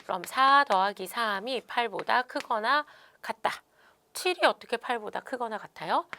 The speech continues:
예, 거짓이죠. 자, 삼 번 해봅시다.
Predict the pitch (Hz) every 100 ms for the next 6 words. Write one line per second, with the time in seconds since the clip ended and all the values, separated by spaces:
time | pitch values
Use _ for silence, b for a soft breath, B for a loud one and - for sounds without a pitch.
0 | B _ 165 - - 160 156 196 - -
1 | - 185 240 170 - - - b b b
2 | b - 196 196 302 285 240 220 226 185
3 | - -